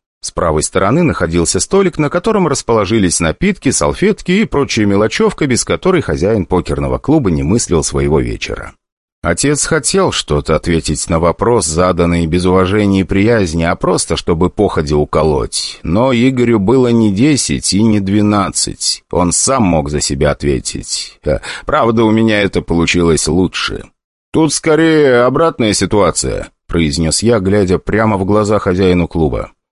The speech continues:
«Пришёл показать, как надо играть». «Ну-ну», — лениво ответил на это Минеев, оглядывая меня высокомерным взглядом. Мне было плевать.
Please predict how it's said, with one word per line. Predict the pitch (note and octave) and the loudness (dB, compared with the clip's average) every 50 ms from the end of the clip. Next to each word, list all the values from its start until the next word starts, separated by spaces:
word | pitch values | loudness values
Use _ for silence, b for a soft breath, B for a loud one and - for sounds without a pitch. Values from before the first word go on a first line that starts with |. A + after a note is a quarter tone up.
| _ _ _ | _ _ _
«Пришёл | - F#2 C#3+ D3+ C3+ F3 F#3+ G3+ G3 | -2 0 0 2 2 2 2 2 2
показать, | E3+ - F3+ C#3 E3+ F#3 F3 E3+ G3 G3 E3+ B2 - | 2 0 -2 -2 0 0 2 2 2 2 0 0 0
как | D3 D3+ C3+ - - | 0 0 0 0 0
надо | C3+ C3 B2+ A2+ A2+ G#2+ | 0 2 2 4 2 2
играть». | A2 G#2+ G#2 F#2 D#2 C2+ - - - - _ _ _ _ _ _ _ _ _ _ _ - | 2 2 2 2 0 0 -2 -6 -12 -16 _ _ _ _ _ _ _ _ _ _ _ -10
«Ну-ну», — | - B2 A#2+ A#2+ D#3+ - A#3 C#4+ B3+ G3+ B2+ F#2 E2 D2 C2+ C2+ C2 B1+ A#1+ A1 G1+ - - _ _ _ _ - | -8 -8 -4 -4 -2 0 2 2 4 4 4 2 2 0 -2 -4 -6 -8 -10 -12 -12 -16 -18 _ _ _ _ -4
лениво | - F2 E2 D#2+ D#2 D2+ D2+ D#2 | -2 0 2 2 2 2 2 0
ответил | D2+ - D#2+ D2 C#2+ - - C#2+ D2+ | 0 0 -2 -2 -2 -2 -2 -4 -2
на | D2+ | -2
это | D2 C#2+ - - | -4 -4 -4 -4
Минеев, | D2+ D#2+ D#2+ E2 F#2+ A#2 B2 G#2+ E2 - - | -2 -2 0 0 2 2 2 0 0 -2 -4
оглядывая | D2 D2+ D#2+ F2+ G#2+ A#2+ G#2 G2+ G2+ F#2+ | -4 -2 0 0 0 2 2 2 2 2
меня | F2+ E2+ F2+ F#2+ F2+ | 2 2 2 2 2
высокомерным | E2 D#2 - D#2+ D#2 - D#2 D#2+ E2 D#2+ D2+ D#2 D2+ D2 | 2 0 0 -2 -2 -2 0 0 0 0 0 -2 -2 -4
взглядом. | C2 - D2+ C#2+ C2 B1 A#1 A1 G#1+ - G2+ F#2+ F#2+ - _ _ _ _ _ - | -4 -4 -2 -2 -2 -2 -4 -6 -8 -10 -10 -14 -16 -18 _ _ _ _ _ -4
Мне | - C#3 - - - - | -2 0 0 0 0 -2
было | F#2 D2+ E2+ F#2+ F#2+ E2+ E2 D2+ | -2 0 2 2 4 4 2 0
плевать. | B1 - D2 C#2 C#2 C2 C2+ C#2+ C#2+ C#2+ B1+ - - - - | 0 -4 -6 -6 -4 -2 -2 -2 -2 -2 -4 -4 -8 -12 -14